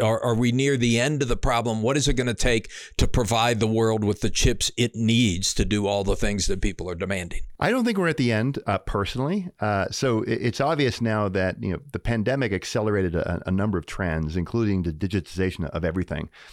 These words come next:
Speaker 2: And semiconductor products, as we talked about, are, are everywhere, uh, whether it's our phones, our T Vs, our cars, the data center. Everything has chips inside them, and it's increasingly so. Uh, so there are so many things that now that we do with our phones, you know,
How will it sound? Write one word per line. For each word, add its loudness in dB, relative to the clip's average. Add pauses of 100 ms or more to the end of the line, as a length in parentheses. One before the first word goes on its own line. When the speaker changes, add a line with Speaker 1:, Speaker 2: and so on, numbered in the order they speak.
(280)
Speaker 2:
And 0
semiconductor -2
products, -2
as -4
we 0
talked -4
about, -2
are, -2
are 0
everywhere, -2 (420)
uh, 0
whether 0
it's -6
our -4
phones, -2
our -2
T -2
Vs, 0
our -4
cars, -2
the -4
data 0
center. -2 (480)
Everything 0
has 0
chips -4
inside -2
them, -6 (140)
and 0
it's -4
increasingly 0
so. -2 (180)
Uh, -2
so -4
there -2
are -2
so -4
many 0
things -2
that -2
now -2
that -4
we -2
do -2
with 0
our -4 (440)
phones, 0
you 0
know, 0